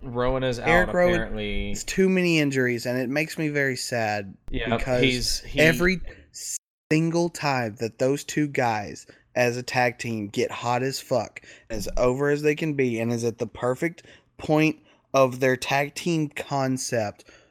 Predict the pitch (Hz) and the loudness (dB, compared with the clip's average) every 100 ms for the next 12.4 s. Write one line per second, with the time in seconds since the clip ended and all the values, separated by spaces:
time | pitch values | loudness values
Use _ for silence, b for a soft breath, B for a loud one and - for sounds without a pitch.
0 | b _ 147 139 - 151 165 170 180 180 | b _ -6 -4 -4 -4 -4 0 0 2
1 | 208 190 127 113 113 131 123 147 - 185 | 4 4 2 -2 -4 -4 -4 -8 -8 -8
2 | 170 139 117 117 120 - 147 131 107 107 | -4 -4 -4 -6 -8 -8 -8 -6 -6 -10
3 | _ - 110 123 135 131 131 139 135 156 | _ -4 -2 0 0 0 -2 -2 2 4
4 | 170 - 165 - 143 123 135 165 175 185 | 4 2 2 2 0 2 4 4 2 -2
5 | B B B B - 151 147 135 131 123 | B B B B -4 -2 -2 -2 0 2
6 | 135 165 160 131 117 - 135 127 _ _ | 4 2 0 -6 -6 -4 -4 -4 _ _
7 | - 135 - - - _ 139 131 131 135 | -2 -2 -2 -10 -20 _ -2 -2 2 2
8 | 123 - - 127 131 139 151 - - 123 | 2 -2 -6 -2 0 0 -2 -4 -6 0
9 | 127 120 117 127 - 120 117 117 - 127 | 2 2 -2 -6 -2 0 0 -6 -4 -2
10 | 110 123 131 - 147 139 135 127 127 123 | 0 0 -2 -4 0 2 2 0 0 0
11 | 127 123 123 123 123 123 113 113 - B | 0 0 -2 -2 -2 -4 -4 -6 -10 B
12 | B B 120 | B B -4